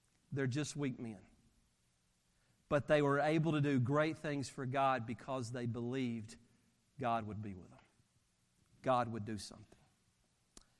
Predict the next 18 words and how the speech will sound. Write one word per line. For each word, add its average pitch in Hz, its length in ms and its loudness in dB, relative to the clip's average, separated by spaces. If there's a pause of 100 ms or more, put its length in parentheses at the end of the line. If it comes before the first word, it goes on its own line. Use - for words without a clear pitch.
(840)
Look 156 180 0
there 165 120 4
in 156 80 2
verse 151 200 2
six - 360 -4
of 131 80 -8
our 127 100 -4
text, 117 380 -6
Hebrews 123 340 -4
eleven. 117 420 -10 (840)
He 131 120 -4
knew 135 180 0
how 131 140 0
to 131 60 -2
p-, - 140 -12 (100)
keep - 240 -6
pleasing 110 400 -8
God. 95 200 -10